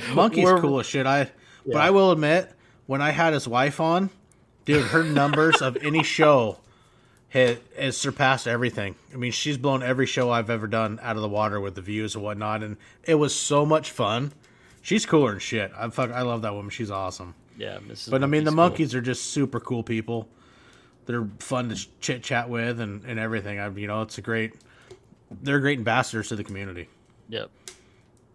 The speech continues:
Speaker 2: Love those people. They're, they're awesome.
Speaker 1: So, well, shoot, man. You, anything you want to say in closing, and, you know, promote what you got coming up soon or anything else?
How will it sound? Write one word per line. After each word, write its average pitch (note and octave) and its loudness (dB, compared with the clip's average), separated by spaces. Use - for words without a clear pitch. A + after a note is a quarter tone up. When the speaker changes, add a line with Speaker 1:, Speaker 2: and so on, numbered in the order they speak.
Speaker 2:
Love A#2 -12
those - -18
people. - -14
They're, B1 -12
they're A1 -6
awesome. - -12
Speaker 1:
So, G2+ -6
well, G3+ 2
shoot, B3 2
man. G3+ 4
You, F#3 2
anything G3 2
you F#3+ 4
want F#3+ 4
to - -4
say F#3+ 0
in F3+ -2
closing, F#3+ 2
and, E3+ 0
you D#3 0
know, E3 2
promote F3 0
what E3+ 2
you E3+ -4
got E3+ 0
coming F3 2
up F3+ 4
soon F3+ 0
or D#3+ 2
anything F3 0
else? G3+ -2